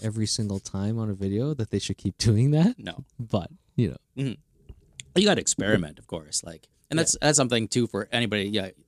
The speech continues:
Speaker 2: young creators out there listening too, is you have to experiment. Like, you,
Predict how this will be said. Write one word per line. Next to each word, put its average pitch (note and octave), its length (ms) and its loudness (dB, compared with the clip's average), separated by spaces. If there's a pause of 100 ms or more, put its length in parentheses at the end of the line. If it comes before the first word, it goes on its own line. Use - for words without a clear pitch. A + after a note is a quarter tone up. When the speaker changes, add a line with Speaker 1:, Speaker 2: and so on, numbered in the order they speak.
Speaker 2:
young A2 280 2
creators G2 360 -2
out F#2+ 120 -6
there F2 100 -12
listening G2 340 -4
too, G#2+ 240 0
is F2+ 160 -2 (400)
you A#2+ 140 -4
have A#2 280 2
to G2 80 -4
experiment. - 520 -2
Like, F#2 260 -6
you, G#2 220 0